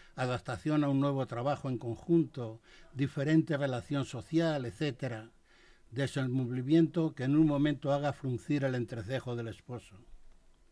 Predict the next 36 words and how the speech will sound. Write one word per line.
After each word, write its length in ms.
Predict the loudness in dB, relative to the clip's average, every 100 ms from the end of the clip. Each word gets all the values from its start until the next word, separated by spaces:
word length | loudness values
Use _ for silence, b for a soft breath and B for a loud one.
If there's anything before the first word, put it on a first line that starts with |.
| _ -20 -20 b b b b -20
La 160 | -12 -8
confianza 640 | -6 -6 0 2 2 2
afianza 500 | -4 -2 0 0 -2
la 120 | -4
familia, 640 | -2 2 4 4 0 -6 -10 _ b b b b _
donde 260 | 0 2 0
el 80 |
complemento 640 | -2 -4 -2 0 2 2 0
ayuda, 480 | 2 4 2 0 -2
y 100 | -2
de 160 | -2
qué 140 | 4 6
manera. 640 | 6 6 4 2 -6 -14 -20 b b b _
Notable 520 | -6 -4 0 2 2
aprecio 480 | 0 0 -4 -2 -4
en 100 | -4
la 100 | -2
marcha 380 | -2 -4 -8 -8
del 160 | -8
hogar. 340 | -8 -8 -10 -12 _ _ _ _ _ _ _ _ _ _ _ _ _ _ _ _
Mentalidades 760 | -2 0 2 2 2 2 0 0
que 60 |
el 80 | -2
paso 300 | -2 -2 -2
del 180 | -2 -2
tiempo 340 | -2 -2 -4
clarifican 640 | -4 -4 -2 -4 -4 -2 0
aún 160 | 0
más 140 | 0 0
la 100 | -2
importancia, 800 | -4 -6 -6 -4 -4 -4 -6 -6
por 160 | -10
si 160 | -8 -4
alguien 300 | -2 -2 -4
lo 100 | -4
dudara, 500 | -4 -4 -2 -4